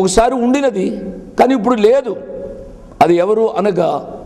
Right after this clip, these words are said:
క్రూర మృగము అనే విషయాన్ని నేను జ్ఞాపకం చేస్తున్నాను. పదకొండవ వచనాన్ని చాలా జాగ్రత్తగా వినండి, బైబిల్ను వారు చూడండి. "ఉండినదియు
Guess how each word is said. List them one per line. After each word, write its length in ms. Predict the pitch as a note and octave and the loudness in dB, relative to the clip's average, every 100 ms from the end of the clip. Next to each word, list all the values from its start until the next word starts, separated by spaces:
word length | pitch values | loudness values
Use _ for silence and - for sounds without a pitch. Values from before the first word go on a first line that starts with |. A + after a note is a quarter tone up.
| - - - | -20 -12 4
క్రూర 300 | A3+ C4+ C4 | 4 6 2
మృగము 720 | A#3 G#3 G3 G3 G#3+ F#3 - | 2 0 0 0 0 -2 0
అనే 140 | F3 F#3+ | 0 0
విషయాన్ని 460 | D#3 - F3+ G3 | -2 2 4 4
నేను 200 | A#3 G#3+ | 0 0
జ్ఞాపకం 420 | F3 F3+ G3+ F#3+ E3 | 2 2 0 0 0
చేస్తున్నాను. 680 | D3+ - A#2+ G#2 - - - - - - - | 0 2 0 -2 -8 -16 -18 -20 -20 -14 0
పదకొండవ 320 | D#4+ B3 B3+ | 2 4 2
వచనాన్ని 440 | A3+ F3+ G3 F#3 F3+ F#3+ | 2 0 -2 -2 0 2
చాలా 140 | F#3+ | 2
జాగ్రత్తగా 600 | D3+ F#3 A3 A3 A3 F#3+ | 2 2 4 2 0 -2
వినండి, 680 | E3 E3+ G#3 F#3+ G#3 - - - - - | -2 0 2 2 2 0 -6 -14 -14 -2
బైబిల్ను 340 | - G3+ G3+ G3 | 2 4 2 2
వారు 200 | F3+ - | 0 0
చూడండి. 520 | F#3 F#3 E3 F3 - - - - - - - | 0 0 0 0 -2 -10 -14 -14 -16 -16 0
"ఉండినదియు 960 | A#2+ A3 C4+ C4+ C4 B3+ G#4+ F#4 - - | 4 4 4 2 0 2 2 2 -2 -12